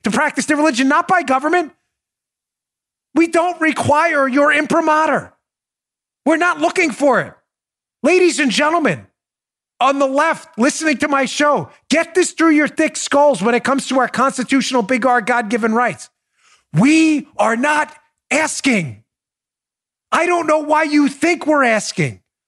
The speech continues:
We are not asking for your permission. We don't care what you say. We're ignoring you. We will practice our religion with or without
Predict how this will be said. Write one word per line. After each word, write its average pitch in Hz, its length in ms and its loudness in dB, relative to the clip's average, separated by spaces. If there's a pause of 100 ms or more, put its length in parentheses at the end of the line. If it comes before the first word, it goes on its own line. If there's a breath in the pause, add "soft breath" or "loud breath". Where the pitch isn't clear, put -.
(160)
We 339 200 4
are 349 180 2
not 330 480 -2
asking 285 560 -2
for 294 160 -2
your 285 180 2
permission. 285 720 -2 (240)
We 320 220 2
don't 359 420 0
care 339 440 2 (140)
what 262 220 -2
you 226 160 4
say. 175 480 -2 (500)
We're 339 220 2
ignoring 339 600 2
you. 175 440 -2 (640)
We 302 180 4
will 381 180 2
practice 311 540 -2
our 294 160 2
religion 302 600 0 (180 soft breath)
with 311 400 2
or 320 240 2
without 311 600 0